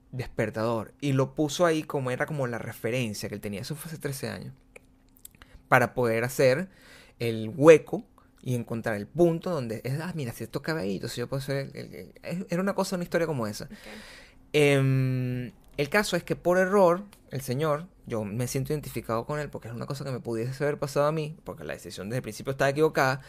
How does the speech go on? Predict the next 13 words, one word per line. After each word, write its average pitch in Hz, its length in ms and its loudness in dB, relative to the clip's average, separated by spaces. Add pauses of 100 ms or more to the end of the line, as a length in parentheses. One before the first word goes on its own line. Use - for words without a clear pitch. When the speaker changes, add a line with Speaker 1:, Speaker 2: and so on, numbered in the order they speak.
(280)
Speaker 2:
La 208 80 -2
decisión 233 440 2
del 392 120 0
principio 285 380 -2
yo 269 120 0
no 247 120 4
la 240 80 4
entiendo 233 300 0
muy 226 180 0
bien. 107 280 -6
Speaker 1:
Se - 180 6
le 147 100 8
cayó 160 460 12